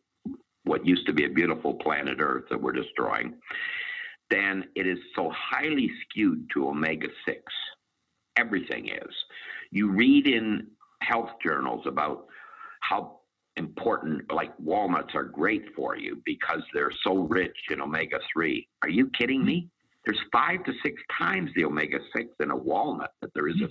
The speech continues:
three. And food like this is everywhere. And even animals that eat grass exclusively, like zebras, for instance, okay?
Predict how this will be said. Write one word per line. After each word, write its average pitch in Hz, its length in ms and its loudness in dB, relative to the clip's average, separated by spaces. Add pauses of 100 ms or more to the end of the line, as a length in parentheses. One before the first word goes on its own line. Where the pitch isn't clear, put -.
(100)
three. - 280 0 (1120)
And 98 240 0 (200)
food 156 220 6
like 107 240 2
this 98 180 -2
is 80 140 0
everywhere. 92 440 0
And 113 180 0
even 185 260 2
animals 135 520 0
that 87 200 -2
eat 110 240 0 (180)
grass 101 500 0 (100)
exclusively, 107 880 0
like 67 160 -2 (240)
zebras, 82 560 4
for 62 140 0
instance, - 420 -8 (720)
okay? 82 580 0